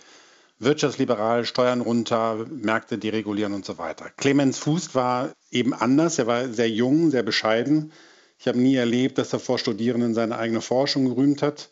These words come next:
Und man konnte in seinen Seminaren jede mögliche Meinung vertreten, äh, nur musste sie eben konsistent sein. Ich erinnere mich zum Beispiel, wie wir im Seminar einmal über Globalisierung diskutiert haben und jemand, den ich heute noch gut kenne, der sich damals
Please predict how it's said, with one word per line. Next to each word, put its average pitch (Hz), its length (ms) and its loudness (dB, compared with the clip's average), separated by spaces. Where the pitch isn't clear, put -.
Und 120 80 0
man 123 120 2
konnte 143 200 2
in 127 80 2
seinen 131 260 4
Seminaren 131 560 4
jede 131 260 4
mögliche 139 460 2
Meinung 117 380 0
vertreten, 101 800 -2
äh, 123 200 -2
nur 135 160 4
musste 143 220 2
sie 127 140 0
eben 127 160 4
konsistent 113 640 0
sein. - 180 -12
Ich - 140 -2
erinnere 143 240 4
mich 139 120 2
zum 135 140 0
Beispiel, 127 560 2
wie 131 200 2
wir 139 200 2
im 131 280 2
Seminar 123 560 2
einmal 131 200 2
über 123 160 0
Globalisierung 117 720 2
diskutiert 156 640 0
haben 156 460 4
und 131 600 0
jemand, 135 300 2
den 131 120 2
ich 123 100 -4
heute 147 240 2
noch 131 200 0
gut - 220 -4
kenne, 160 480 2
der 123 160 0
sich 120 160 -6
damals 127 680 0